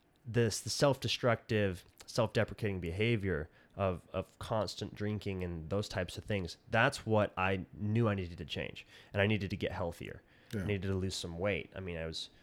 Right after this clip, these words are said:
Speaker 1: I'm, I was about thirty, forty pounds heavier back then. So that's what I did. I, I focused on my health a lot and cleaned up my, my lifestyle a little bit.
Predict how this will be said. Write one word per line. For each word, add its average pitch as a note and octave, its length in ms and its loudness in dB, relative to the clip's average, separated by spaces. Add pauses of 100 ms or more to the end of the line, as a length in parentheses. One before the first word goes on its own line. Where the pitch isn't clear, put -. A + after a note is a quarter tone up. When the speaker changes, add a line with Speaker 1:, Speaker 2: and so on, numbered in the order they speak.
(340)
Speaker 1:
I'm, F2+ 220 -4
I F#2+ 80 0
was G2+ 140 0
about E2+ 300 -2
thirty, G2+ 280 0
forty F2 240 -6
pounds D#2+ 300 -6
heavier E2+ 260 -6
back - 240 -8
then. G1+ 140 -10 (880)
So A#2 460 6 (540)
that's - 160 0
what A#2 60 2
I F#2 100 2
did. G#2 340 2 (140)
I, F#2+ 220 -2
I D#2+ 400 -2
focused - 340 0
on F2 80 0
my D#2 100 -4
health G2+ 360 -2
a - 20 0
lot G#2 380 4 (160)
and F2 420 -2
cleaned G#2+ 260 0
up F#2 160 -2
my, D#2 400 -4
my E2+ 120 -6
lifestyle F#2 420 -2
a - 20 0
little E2 160 -2
bit. F2 300 -2